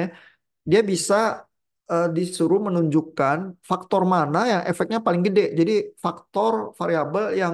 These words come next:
deket dengan akar pohonnya gitu ya. Karena itu kan, oh, eh, berarti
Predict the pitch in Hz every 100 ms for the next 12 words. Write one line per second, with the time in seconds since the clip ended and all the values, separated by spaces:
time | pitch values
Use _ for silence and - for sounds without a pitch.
0 | 165 170 - 226 - 160 170 170 180 -
1 | 175 170 - 165 202 196 147 127 120 120
2 | 151 165 214 202 185 208 220 226 - _
3 | _ _ _ 185 196 175 143 151 143 143
4 | 135